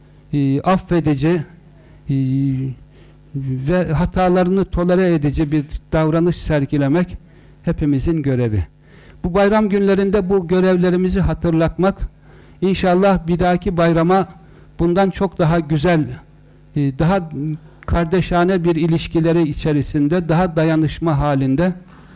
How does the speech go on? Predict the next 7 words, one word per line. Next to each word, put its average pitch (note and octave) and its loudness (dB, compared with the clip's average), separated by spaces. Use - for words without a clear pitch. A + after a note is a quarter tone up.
Müslümanlara, F#3 2
e, E3+ 0
yetecek E3+ 0
bir D#3 0
sevgi E3+ 0
içerisindeki E3 0
gönlümüzü, D#3+ 2